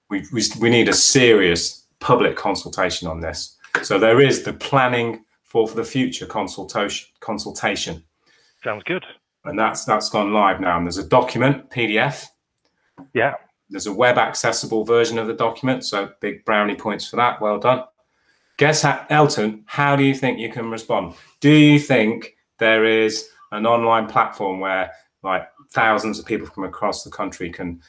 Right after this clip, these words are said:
Speaker 1: debate the proposals in this planning policy?
Speaker 2: I bet there's
Speaker 1: Do
Speaker 2: not, 'cause otherwise you wouldn't have it as a Meldrew moment.
Speaker 1: No. Do you think there's an, a dis-, any sort of discussion forum in there?
Speaker 2: No.
Speaker 1: Do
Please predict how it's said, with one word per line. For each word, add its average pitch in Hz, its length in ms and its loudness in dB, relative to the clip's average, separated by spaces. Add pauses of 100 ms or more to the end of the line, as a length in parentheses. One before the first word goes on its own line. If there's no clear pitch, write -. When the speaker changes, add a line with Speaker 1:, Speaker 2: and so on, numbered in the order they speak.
(140)
Speaker 1:
debate 98 420 -4 (180)
the 92 340 -6
proposals 92 560 -8
in 90 140 -8
this 87 140 -6
planning 90 360 -4
policy? 85 420 -10 (640)
Speaker 2:
I 156 140 4
bet 190 160 8
there's 160 160 2
Speaker 1:
Do 156 80 2
Speaker 2:
not, 139 280 6
'cause 117 120 -4
otherwise 123 380 2
you 117 120 -4
wouldn't 127 260 -4
have 117 160 -2
it 110 100 -4
as 110 80 -10
a 113 40 -6
Meldrew 113 420 0
moment. 92 340 -8 (240)
Speaker 1:
No. 95 100 0 (680)
Do 160 100 6
you 156 300 8
think 123 360 2
there's 107 240 0
an, 107 80 -2
a 110 300 0
dis-, 110 400 -8
any 110 240 -2
sort 101 300 -6
of 92 80 -14
discussion 104 500 -4
forum 90 340 -10
in 82 140 -12
there? 76 220 -16 (600)
Speaker 2:
No. 107 240 -2 (840)
Speaker 1:
Do 113 160 4